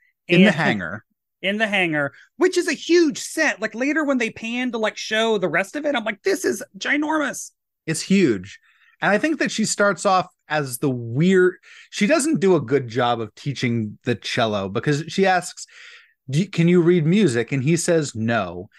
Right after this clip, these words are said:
Speaker 1: And her only ex-, explanation on reading music is, "Well, this note here is the hen, and that's the whole note. And these notes here are the little chicks. These are eighth notes." And I'm like,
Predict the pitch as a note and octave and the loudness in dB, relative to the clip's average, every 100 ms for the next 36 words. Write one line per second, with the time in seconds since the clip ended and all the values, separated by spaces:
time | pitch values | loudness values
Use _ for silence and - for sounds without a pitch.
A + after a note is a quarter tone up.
0 | - - - C3+ D3 A3 - F#3 A3+ A3+ | -20 -14 -8 -2 2 2 2 0 2 2
1 | G#3+ F3 - F3 - F#3 D#3+ F#3 E3+ E3+ | 2 -2 -6 -6 0 -2 0 0 2 2
2 | D#3+ C#3 B2+ C3 D3 D3 C#3 C#3+ A2+ A2 | 2 0 0 2 2 2 2 2 2 -2
3 | B2 A2+ G#2+ - - - - B2+ B2+ D3 | 0 -2 -2 -10 -20 -20 -2 0 2 0
4 | A3+ A3 E3 C#3+ - A3 E3+ D3 E3 C#3 | 0 0 0 -2 -2 0 4 2 0 -6
5 | G#2 B2+ - C#4 F3 A#2 F3 - _ _ | -4 -8 0 0 2 0 -4 -8 _ _
6 | A#2+ E3 G#3 - G#3 - D4+ F#3 A2+ A2 | -4 -2 -2 -6 -4 0 2 2 2 0
7 | C3+ _ - _ C3 C3+ E3+ C#4 G#3 D3+ | -2 _ -20 _ -4 2 4 2 2 2
8 | D3 C#3+ - - _ _ C#4 C#4+ F3+ F#3+ | 2 -2 -10 -14 _ _ 2 4 4 2
9 | G3 _ - E3+ G3 F#3 C#3 F#3 F#3 D#4+ | -2 _ 0 0 2 -2 0 -2 -2 -4
10 | - - - _ A#3 A3+ E3 - D4+ C#4+ | -4 -8 -18 _ -4 0 0 -2 -2 -2
11 | F3 A2+ - - - _ _ _ - D#3+ | -2 -2 -4 -10 -14 _ _ _ 0 2
12 | D#3+ D#3 - | 2 0 -2